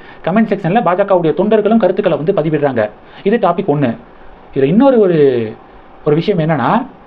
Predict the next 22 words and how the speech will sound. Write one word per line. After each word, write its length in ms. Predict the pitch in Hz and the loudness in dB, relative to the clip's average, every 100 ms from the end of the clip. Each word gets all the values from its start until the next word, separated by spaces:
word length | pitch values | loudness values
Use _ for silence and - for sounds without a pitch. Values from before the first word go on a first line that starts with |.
| - - - | -20 -20 -6
அதிமுகவுடைய 600 | 196 233 254 240 208 190 | -4 0 0 2 2 2
பொதுச் 280 | 175 180 220 | 2 2 2
செயலாளர் 460 | 196 175 165 117 107 - 143 | 4 4 2 0 -6 -8 -2
எடப்பாடி 420 | 175 220 226 185 | 0 0 0 0
பழனிசாமி 480 | 170 226 240 208 180 | 0 2 2 0 2
அவர்கள் 280 | 147 220 | 2 2
மத்திய 300 | 190 160 277 247 | 0 0 2 2
அரசாங்கத்துக்கும் 680 | 220 208 180 165 160 262 277 - - | 2 0 -2 -2 0 0 -4 -12 -10
தமிழ்நாடு 440 | - 214 294 277 233 | -2 2 2 2 2
கவர்மெண்ட்டுக்கும் 520 | 202 190 170 160 240 | 0 2 0 0 -2
கண்டனம் 340 | 185 196 208 | 0 -2 0
தெரிவிச்சிருக்காரு. 560 | 180 170 175 165 123 101 - - - - - - - - 160 | 2 2 0 -2 -2 -4 -14 -20 -20 -20 -20 -20 -20 -8 -2
"தமிழ்நாட்டுடைய 560 | 208 226 214 202 180 | 2 4 4 2 4
அலங்கார 440 | 185 170 214 214 185 | 2 2 0 2 4
ஊர்தி 420 | 175 160 277 285 | 2 2 0 0
ரெண்டாயிரத்தி 460 | 165 214 208 208 185 | 0 2 0 0 2
இருபத்தி 320 | 208 202 190 | 2 2 0
அஞ்சு 160 | 202 | 2
ஜனவரி 360 | 233 185 220 202 | 0 2 2 2
இருபத்தி 400 | 180 220 214 185 | 2 2 2 2
ஆறு 400 | 180 220 160 - - - - - - - | 4 2 0 -4 -14 -20 -20 -20 -16 -4
அந்த 220 | 160 | 0